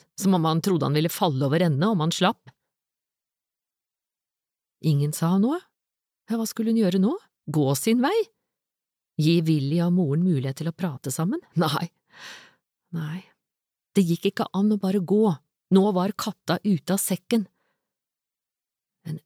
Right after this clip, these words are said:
ørliten del av henne kriblet av forventning. Hva kom til å skje? Var det fremdeles en sjanse for at dette kom til å ordne seg,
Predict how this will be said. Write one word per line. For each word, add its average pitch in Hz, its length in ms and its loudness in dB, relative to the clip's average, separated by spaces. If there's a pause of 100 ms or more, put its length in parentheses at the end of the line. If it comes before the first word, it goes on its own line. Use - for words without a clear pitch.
ørliten 165 760 -4
del 156 240 -2
av 147 100 -2
henne 165 160 -2
kriblet 143 560 -6
av 160 100 -6
forventning. 160 520 -8 (800)
Hva 185 140 2 (120)
kom 190 220 -2
til 185 160 -2
å 233 60 -6
skje? 294 200 -6 (1300)
Var 143 160 -2
det - 80 -10
fremdeles 143 560 0
en 156 100 -4
sjanse 139 380 -6
for 156 140 -6
at - 100 -12
dette - 240 -12
kom 165 160 -2
til 151 160 -4
å - 80 -2
ordne 139 280 -2
seg, 214 200 -2